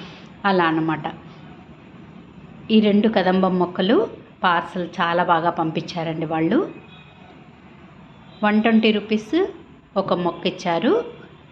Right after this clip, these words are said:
ఎయిటీ రూపీస్ వాళ్ళు కొరియర్ ఛార్జెస్ వేశారు.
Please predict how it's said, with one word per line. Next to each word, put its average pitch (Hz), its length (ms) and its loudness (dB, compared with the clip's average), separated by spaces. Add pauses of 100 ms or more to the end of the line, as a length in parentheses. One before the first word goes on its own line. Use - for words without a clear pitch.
(160)
ఎయిటీ 208 260 0
రూపీస్ 220 440 -2 (920)
వాళ్ళు 185 240 0
కొరియర్ 175 440 2
ఛార్జెస్ 156 320 -4
వేశారు. 156 400 -4